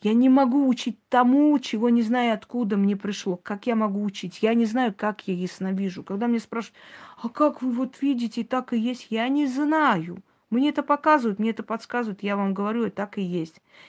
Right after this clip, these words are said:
Это нереально учиться, понимаете? Нереально этому, это дано. Это должно быть дано. И самое главное, что у человека должно быть знание широкое во многом,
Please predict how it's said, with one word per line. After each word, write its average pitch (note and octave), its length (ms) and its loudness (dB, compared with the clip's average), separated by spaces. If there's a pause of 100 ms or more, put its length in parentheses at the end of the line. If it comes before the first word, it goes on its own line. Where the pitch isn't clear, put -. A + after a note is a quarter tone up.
(140)
Это A#3+ 200 -2
нереально B3 1300 6 (260)
учиться, G3+ 840 -4
понимаете? G3 640 -4 (360)
Нереально A3+ 1400 4
этому, F#3+ 540 -4
это G3 240 -8
дано. F3+ 580 -2 (400)
Это G#3+ 200 -4
должно G3 680 0
быть G#3 260 -4
дано. G3 540 0 (480)
И G3 80 -6
самое A#3 440 2
главное, F#3+ 600 2
что - 200 -12
у - 40 -10
человека G3 580 -4
должно F3 400 -6
быть F#3 200 -6
знание F#3 760 0
широкое G3 800 -2
во F3+ 180 -2
многом, G3+ 800 2